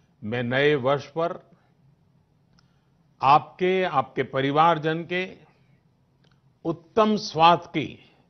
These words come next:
मंगल कामना करता हूं। साथियों, आज पूरे विश्व में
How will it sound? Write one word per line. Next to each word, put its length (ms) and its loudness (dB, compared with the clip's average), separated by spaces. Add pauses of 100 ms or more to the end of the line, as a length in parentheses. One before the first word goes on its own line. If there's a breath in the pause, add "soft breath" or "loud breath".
(720)
मंगल 520 0
कामना 480 -2
करता 360 -14
हूं। 240 -20 (1500)
साथियों, 540 -10 (1400)
आज 400 2 (1500)
पूरे 240 2
विश्व 500 -4
में 280 -16